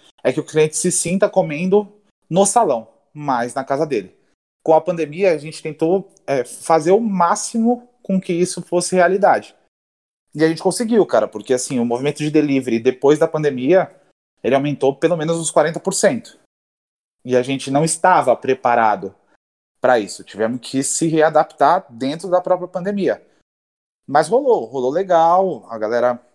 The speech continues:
meu, curtiu. É claro que a gente não consegue agradar todo mundo, né? Mas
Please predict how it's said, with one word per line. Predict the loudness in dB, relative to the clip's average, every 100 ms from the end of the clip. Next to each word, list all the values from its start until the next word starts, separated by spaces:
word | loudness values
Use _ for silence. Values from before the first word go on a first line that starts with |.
| _
meu, | -8 -6
curtiu. | -4 -6 -4 0 2 4
É | 2
claro | 2 2 2
que | -2 -10 -12 -14 _ _ _ _
a | -8
gente | -8 -6
não |
consegue | -4 -2 0
agradar | 2 4 2 0
todo | -2 -2 -6
mundo, | -8 -8
né? | -8 -10 _ _
Mas | -2 -2 -2 -6 -8